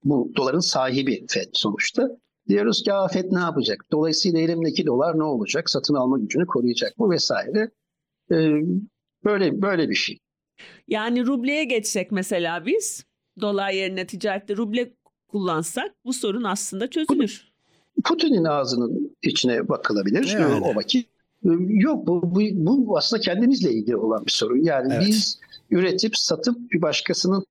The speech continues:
Speaker 1: tasarrufuna talip olabiliyor muyuz? Biz kazanabiliyor muyuz? Daha tüccar olarak düşünelim. Ee, öyle olduğunda zaten sizin paranız da kıymetleniyor. Dünyada ge-, geçer bir para oluyor filan. Hani siz belki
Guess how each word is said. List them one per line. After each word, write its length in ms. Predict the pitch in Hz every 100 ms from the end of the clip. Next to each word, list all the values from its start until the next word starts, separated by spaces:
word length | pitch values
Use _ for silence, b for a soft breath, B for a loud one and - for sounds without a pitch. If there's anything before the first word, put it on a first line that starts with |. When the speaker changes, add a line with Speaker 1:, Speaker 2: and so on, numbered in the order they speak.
| -
Speaker 1:
tasarrufuna 960 | - - - 151 147 139 - 147 196 240
talip 340 | 170 151 185
olabiliyor 480 | 160 165 160 165 110
muyuz? 320 | - - -
Biz 140 | 170 -
kazanabiliyor 680 | 147 131 156 156 147 175 127
muyuz? 300 | 104 120 -
Daha 240 | 120 131 127 b b
tüccar 360 | - 160 151 113
olarak 360 | 123 107 - 120 -
düşünelim. 520 | 240 - 120 240 269 _ _ - 180
Ee, 40 | 139 123 123 - - _ -
öyle 220 | 175 185
olduğunda 480 | 170 156 156 143 233
zaten 360 | 185 135 - 135
sizin 340 | - 151 160
paranız 440 | 156 139 127 123 123
da 40 |
kıymetleniyor. 680 | - 135 123 117 107 104 151
Dünyada 380 | 143 120 107 151
ge-, 200 | 156 - - B B -
geçer 380 | 117 - 131
bir 80 | 127
para 300 | 131 113 131
oluyor 480 | 131 - - 147 202
filan. 280 | - 123 - -
Hani 220 | 135 107
siz 360 | - 139 262 175
belki 360 | 117 - -